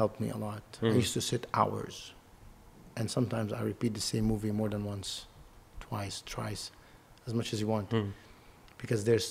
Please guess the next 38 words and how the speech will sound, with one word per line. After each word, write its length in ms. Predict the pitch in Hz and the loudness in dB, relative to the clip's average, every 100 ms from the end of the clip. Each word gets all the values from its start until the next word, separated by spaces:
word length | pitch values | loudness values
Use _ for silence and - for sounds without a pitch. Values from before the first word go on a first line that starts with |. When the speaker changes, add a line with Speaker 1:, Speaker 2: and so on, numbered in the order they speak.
| - | -2
Speaker 1:
something 260 | 117 120 110 | 0 0 0
that 80 | 107 | 0
I 20 | 107 | 0
didn't 160 | 110 107 | 2 0
get 100 | 101 - - - - 113 | -2 -8 -20 -20 -12 -6
and 80 | 107 - | -4 -2
something 220 | 117 120 | -2 0
that 80 | 110 107 | 0 0
I 20 | |
wa-, 100 | 113 - | -2 2
I 20 | 117 | 4
have 100 | 120 - | 4 2
to 40 | 101 | -2
learn. 180 | 107 104 - - - - - | -2 -4 -8 -18 -20 -10 -2
Certain 240 | 135 120 110 113 | 0 0 0 2
look, 180 | 120 - - - - - - - - - - - - | 0 -2 -14 -16 -20 -20 -20 -20 -20 -20 -20 -14 -6
certain 220 | 120 - 110 | -4 0 0
delivery, 400 | 107 113 110 110 104 - | 2 2 2 -2 -2 -2
certain 200 | 113 113 110 | -2 0 2
line, 160 | 117 113 107 | 2 0 0
I 20 | 107 | -2
have 80 | - | -4
to 20 | - | -4
say 100 | 117 110 | -2 -2
it 40 | 110 | -4
in 40 | 98 | -4
a 40 | 110 | -2
certain 220 | - 110 110 | 0 2 6
way. 140 | 117 113 104 - - - - - - - | 6 4 0 -10 -20 -20 -20 -20 -18 -8
Um, 120 | 110 107 | -2 2
when 80 | 120 117 | 4 4
I'm 100 | 127 123 | 4 4
angry, 320 | 113 117 110 104 104 | 4 4 4 0 -4
there's 200 | 104 95 117 - - - - - 117 | -6 -6 -12 -16 -20 -20 -16 -4 0
a, 40 | 117 - 123 | 0 -2 -4
um, 240 | 107 101 98 101 151 - - - - - - - - - 123 | -2 -2 -4 -4 -8 -12 -18 -20 -20 -20 -20 -20 -20 -8 -2
there's, 180 | 107 104 | -2 -2
um, 120 | 98 | -2